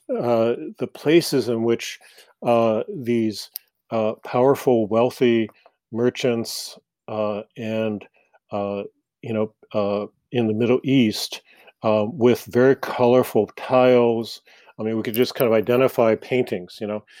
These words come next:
in which there would be, uh, harems of women, for example. Um, now, how much that actually mapped with actual reality, uh, it doesn't matter so much as the romantic kind of representation of this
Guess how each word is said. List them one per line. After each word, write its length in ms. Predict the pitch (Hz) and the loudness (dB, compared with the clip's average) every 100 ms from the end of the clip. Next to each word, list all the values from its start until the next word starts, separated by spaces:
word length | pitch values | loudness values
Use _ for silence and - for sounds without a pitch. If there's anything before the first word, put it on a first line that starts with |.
| - _ _ | -20 _ _
in 200 | 127 120 | -4 2
which 380 | 117 120 - - | 2 2 -2 -2
there 180 | 110 120 | 2 4
would 240 | 113 107 92 | 4 2 2
be, 400 | 113 110 107 - _ _ - | 2 4 2 -4 _ _ -6
uh, 320 | 117 110 110 - | -2 0 -2 -6
harems 640 | - 139 127 123 117 - 113 | -6 -2 0 0 -2 -8 -12
of 180 | 98 | -10
women, 340 | 107 98 90 95 _ _ _ _ _ | -8 -8 -10 -16 _ _ _ _ _
for 100 | 113 | -8
example. 500 | 190 196 - - - _ _ - - - - | -8 -10 -10 -14 -16 _ _ -20 -20 -20 -4
Um, 300 | 120 120 123 | 0 0 0
now, 360 | 127 123 117 - _ _ | 2 4 2 -2 _ _
how 220 | - 139 143 | -6 0 2
much 260 | 143 - | 2 2
that 160 | 135 123 | 2 4
actually 300 | 123 - 117 | 2 0 -4
mapped 500 | 110 110 135 - - | -2 -2 -4 -6 -4
with 240 | 117 - _ | -4 -6 _
actual 560 | 120 113 - 107 107 - _ _ | -8 -4 -2 -2 -2 -8 _ _
reality, 760 | 104 98 117 151 165 196 220 _ _ - _ _ | -8 -4 0 0 0 -2 -4 _ _ -20 _ _
uh, 140 | 120 120 120 | -4 -4 -2
it 40 | |
doesn't 300 | 127 123 110 | 0 0 0
matter 260 | 120 139 156 | 2 2 2
so 160 | - | 0
much 260 | 110 110 - | -2 -4 -6
as 360 | 123 117 113 | -2 -2 -2
the 120 | - 107 | -4 -4
romantic 800 | 110 107 113 135 147 - 127 | -4 -4 -4 -2 -4 -2 -2
kind 180 | - 120 | -2 -6
of 100 | 101 | -2
representation 920 | 117 - 104 113 101 113 107 - 104 95 - - - | -2 -2 -4 -4 -4 -4 -4 -4 -8 -8 -18 -20 -6
of 160 | 120 107 | -2 0
this 180 | 117 | -2